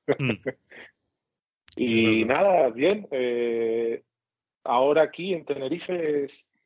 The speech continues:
Speaker 2: es otro rollo, porque la Vía Láctea está mucho más alta, tiene
Speaker 1: Mm.
Speaker 2: mucho mejor el cielo, más nitidez. Es verdad que he perdido un poco el,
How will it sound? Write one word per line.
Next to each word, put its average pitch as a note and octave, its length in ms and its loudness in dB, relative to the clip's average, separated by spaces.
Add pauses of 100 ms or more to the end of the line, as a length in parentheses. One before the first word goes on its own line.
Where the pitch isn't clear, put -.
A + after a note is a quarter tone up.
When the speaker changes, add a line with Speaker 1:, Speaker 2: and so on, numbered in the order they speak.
(100)
Speaker 2:
es C3+ 160 -10
otro C#3 240 2
rollo, B2+ 320 2
porque G2+ 420 -2
la G2+ 120 0
Vía B2 120 4
Láctea C3 280 0
está B2 140 0
mucho A#2+ 240 -4
más A#2 200 -6
alta, C3 600 4 (160)
tiene A#2 240 -6
Speaker 1:
Mm. - 20 -4
Speaker 2:
mucho A#2+ 300 -4
mejor A#2+ 300 -2
el A#2 100 -4
cielo, B2 520 2
más A#2 200 -4
nitidez. B2 720 0 (560)
Es C3 160 2
verdad C#3 360 4
que C3 120 0
he B2+ 40 -4
perdido C3 440 -4
un B2 60 -14
poco B2 380 -4
el, A2+ 760 -4